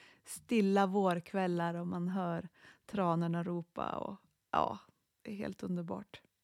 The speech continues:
Getterna, de är mer hemtam och de söker sig alltid hem till gården framåt kvällningen och ibland gör de oss sällskap hem från någonstans ute på markerna där de har betat.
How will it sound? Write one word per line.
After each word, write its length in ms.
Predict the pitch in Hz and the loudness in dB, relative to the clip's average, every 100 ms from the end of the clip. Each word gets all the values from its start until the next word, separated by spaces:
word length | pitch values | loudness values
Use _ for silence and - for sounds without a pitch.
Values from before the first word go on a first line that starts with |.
| _ _ - - - - | _ _ -20 -20 -14 0
Getterna, 560 | 220 262 - 302 262 | 0 0 0 2 4
de 200 | 202 233 | 4 4
är 60 | 285 | 6
mer 200 | 277 240 | 6 4
hemtam 720 | 247 262 214 214 302 262 190 | 2 -2 -2 -2 -2 0 0
och 80 | 196 | 0
de 220 | 226 269 | 0 -2
söker 360 | - 247 240 226 | -2 -2 -2 -4
sig 120 | - | -2
alltid 300 | 220 - 247 | -2 -2 0
hem 220 | 233 226 | 2 0
till 140 | 202 196 | 0 -4
gården 280 | 220 190 | -2 -2
framåt 420 | 180 196 180 175 - | -4 -4 -6 -8 -8
kvällningen 600 | 196 180 190 185 170 185 | -4 -2 -2 -2 -2 -2
och 160 | 185 190 - - - - - | -4 -8 -14 -20 -20 -14 -4
ibland 340 | 208 220 220 | 2 4 6
gör 140 | 214 | 6
de 140 | 208 202 | 4 2
oss 100 | 202 | 0
sällskap 520 | 202 185 - 196 190 | -2 -2 -2 -4 -4
hem 240 | 202 185 | -4 -4
från 240 | 175 175 170 | -2 -4 -2
någonstans 520 | 175 175 - 202 - | -4 -6 -6 -6 -6
ute 180 | 185 - | -8 -10
på 200 | - - | -10 -8
markerna 580 | - - - - - 202 | -8 -8 -10 -10 -10 -6
där 140 | 202 | -6
de 160 | 196 190 | -6 -6
har 80 | |
betat. 400 | 190 - 185 - | -6 -8 -10 -14